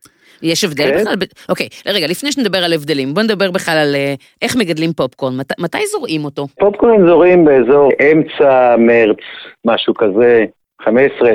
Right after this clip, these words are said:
Speaker 2: עשרים במרץ, זה הסדרי גודל.
Speaker 1: מהמם.
Speaker 2: ועכשיו אנחנו בדיוק בימים האלה מסיימים את ההשקיה, ואז נותנים לו להתייבש. הוא מתייבש פשוט על הצמח,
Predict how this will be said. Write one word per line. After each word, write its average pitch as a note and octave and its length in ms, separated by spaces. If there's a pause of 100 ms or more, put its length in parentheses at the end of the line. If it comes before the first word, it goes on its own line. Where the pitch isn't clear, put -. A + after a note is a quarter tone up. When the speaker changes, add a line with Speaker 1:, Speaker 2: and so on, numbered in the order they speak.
Speaker 2:
עשרים C3 240
במרץ, B2 460 (320)
זה A2+ 340
הסדרי A2 400
גודל. C#3 480 (340)
Speaker 1:
מהמם. D#3 300
Speaker 2:
ועכשיו G3 400
אנחנו D3+ 280
בדיוק D3+ 380
בימים C#3+ 340
האלה C#3+ 200
מסיימים B2 480
את - 120
ההשקיה, A#2 680 (420)
ואז B2+ 160
נותנים C#3 240
לו D3 80
להתייבש. C#3 800 (160)
הוא B2 120
מתייבש B2 460
פשוט C#3 340
על C3 220
הצמח, C3+ 760